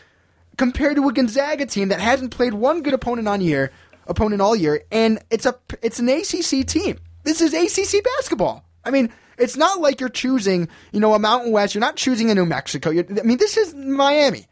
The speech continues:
who's slowly establishing themselves as a basketball school. Now, I thought, and I think other coaches in the A C C, analysts out there, and they have agreed, that the A C C was slated this year.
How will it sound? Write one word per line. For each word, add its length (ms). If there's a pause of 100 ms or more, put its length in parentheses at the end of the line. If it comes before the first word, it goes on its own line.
(380)
who's 320 (180)
slowly 540
establishing 600
themselves 380
as 80
a 60
basketball 440
school. 260 (600)
Now, 340 (340)
I 240
thought, 480
and 240
I 80
think 240 (140)
other 340
coaches 480
in 80
the 120
A 100
C 160
C, 340 (320)
analysts 420
out 140
there, 320
and 140
they 60
have 120
agreed, 300 (100)
that 320
the 180
A 140
C 220
C 300
was 200
slated 340
this 200
year. 160